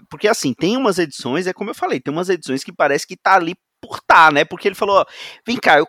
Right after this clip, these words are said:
eu escrevi isso aqui na edição anterior, mas se eu escrever isso aqui, mais isso aqui, será se eles vão me deixar publicar?"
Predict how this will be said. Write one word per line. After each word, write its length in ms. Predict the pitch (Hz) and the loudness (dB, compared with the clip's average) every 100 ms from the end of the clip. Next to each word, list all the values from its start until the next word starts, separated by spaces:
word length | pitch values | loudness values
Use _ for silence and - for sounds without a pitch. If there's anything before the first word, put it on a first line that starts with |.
| - | 0
eu 140 | 185 226 | 0 0
escrevi 520 | - 202 175 156 196 | -2 2 2 0 -8
isso 180 | - 247 | -4 -4
aqui 200 | - 202 | -4 -2
na 100 | 196 | 0
edição 320 | 175 - 196 | -2 -2 0
anterior, 360 | 185 - 202 170 | 0 0 -2 0
mas 160 | 233 - | -2 0
se 100 | 403 | 0
eu 40 | |
escrever 480 | - 339 208 170 175 | 0 2 2 4 0
isso 240 | 202 - | 0 -8
aqui, 240 | 196 - 185 | -8 -4 -4
mais 480 | 175 208 269 226 | 2 2 2 -2
isso 240 | 170 180 185 | -6 -4 -4
aqui, 280 | - - 123 | -6 -10 -4
será 240 | 233 285 | 0 2
se 100 | - | 0
eles 100 | 180 | -2
vão 100 | 170 | -2
me 60 | 156 | 0
deixar 240 | 131 - | -2 -4
publicar?" 580 | 120 123 - - 143 107 | -8 -10 -14 0 0 0